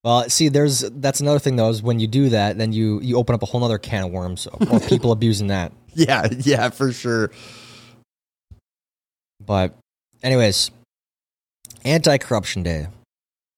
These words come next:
Speaker 1: Woo.
Speaker 2: <laughs> I guess we get one day, maybe corruption free.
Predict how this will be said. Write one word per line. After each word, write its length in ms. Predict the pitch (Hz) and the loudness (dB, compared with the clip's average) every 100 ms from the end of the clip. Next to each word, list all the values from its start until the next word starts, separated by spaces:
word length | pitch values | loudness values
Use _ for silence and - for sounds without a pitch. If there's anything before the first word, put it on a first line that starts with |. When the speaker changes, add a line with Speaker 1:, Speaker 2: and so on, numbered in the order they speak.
| _ _ _ _ _ _ _ | _ _ _ _ _ _ _
Speaker 1:
Woo. 540 | - 139 143 131 104 87 - _ _ _ - | -6 0 2 2 2 -2 -10 _ _ _ -12
Speaker 2:
<laughs> 20 | - 156 - - - - - _ _ _ - | -8 -8 -6 -10 -10 -12 -12 _ _ _ 2
I 40 | |
guess 180 | 139 139 | 4 4
we 60 | 127 | 2
get 120 | 120 | 2
one 220 | 110 110 | 2 2
day, 220 | 107 101 | 2 2
maybe 240 | 101 101 98 | 2 0 0
corruption 420 | - 101 - 110 | 0 0 0 -4
free. 280 | - 107 | 0 0